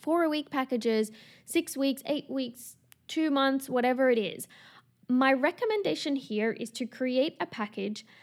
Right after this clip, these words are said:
create a length of coaching program that your client has to sign up for that they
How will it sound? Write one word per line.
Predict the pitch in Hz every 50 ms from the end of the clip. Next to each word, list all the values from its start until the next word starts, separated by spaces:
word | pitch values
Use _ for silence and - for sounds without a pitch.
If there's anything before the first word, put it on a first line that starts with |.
| - _ _ _ _ _ _ -
create | - - 302 285 285 285 294 285
a | - 302 285 277
length | 277 262 262 262 277 302 - - -
of | 311 - -
coaching | - - 269 240 240 - - 214 196 196 202 220 247 269 - _ _ _ _ _ _ _ _
program | - - 285 269 269 240 220 190 185 202 208
that | 196 -
your | 240 247
client | 240 - 254 240 269 269 - - -
has | 240 247 -
to | - - 330
sign | 311 - - 302 311 320 302 - -
up | 349 339 - -
for | - - 247 226 226 202 214 226 233
that | 233 240 226 -
they | 240 233 233 214